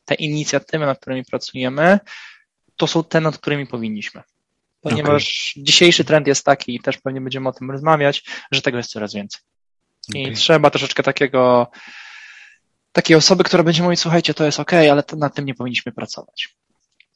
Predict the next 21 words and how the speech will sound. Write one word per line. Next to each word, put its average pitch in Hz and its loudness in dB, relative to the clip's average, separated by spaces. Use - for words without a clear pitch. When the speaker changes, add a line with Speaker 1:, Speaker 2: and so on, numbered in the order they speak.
Speaker 1:
I 117 0
to 180 4
jest 185 4
Speaker 2:
Mhm. - -2
Speaker 1:
taka 180 6
druga 151 6
działka. 156 2
I 170 0
trzecia 208 4
działka, 165 4
która 156 6
przez 156 2
ostatnie 170 4
lata 156 4
coraz 156 4
bardziej 139 4
się 127 0
przebija 123 2
w - -20
taką 131 -2
codzienność, 127 -4